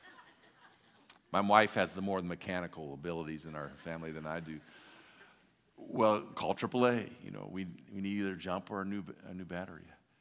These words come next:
How do you, how do you know? How do you know whether you're a tree or chaff? How do you know whether you're dead or alive? Well, the, the car battery,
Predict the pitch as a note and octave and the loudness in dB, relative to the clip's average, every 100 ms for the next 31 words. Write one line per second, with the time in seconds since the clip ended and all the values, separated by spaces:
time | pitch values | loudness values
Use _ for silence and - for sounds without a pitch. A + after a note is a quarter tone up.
0 | _ - F3 - - - E3+ C3+ F#2 F2 | _ 0 0 0 -4 -4 -2 -2 -2 -4
1 | F2+ G2+ G2+ E2+ - - _ _ _ _ | -2 -2 -4 -6 -12 -20 _ _ _ _
2 | _ _ _ - - A#2 G2 G2 F2 F2+ | _ _ _ -14 -8 -4 -2 -2 -4 -4
3 | E2 D2+ - _ _ _ _ _ _ _ | -6 -8 -14 _ _ _ _ _ _ _
4 | - - - - A#2 G2 F2 E2 E2 G2+ | -20 -14 -6 -4 -2 -2 0 -4 -8 -14
5 | - _ - - _ _ _ _ - - | -20 _ -20 -20 _ _ _ _ -18 -10
6 | - - - - - - - _ _ _ | -6 -4 -6 -10 -10 -14 -20 _ _ _
7 | _ _ _ _ _ _ - E3 C3+ A#2 | _ _ _ _ _ _ -2 0 0 -2
8 | G2+ F#2 B1+ - - E2+ F2 E2 C2+ C#2 | -4 -6 -10 -16 -12 -6 -4 -2 -4 -8
9 | - _ - _ - - - D#2 E2+ - | -18 _ -20 _ -18 -10 -8 -6 -6 -6
10 | - - - - - - - _ _ _ | -12 -20 -20 -18 -16 -16 -18 _ _ _
11 | G#2 - - - - D#2 D#2+ E2+ | -10 -8 -4 -2 0 -2 -2 -6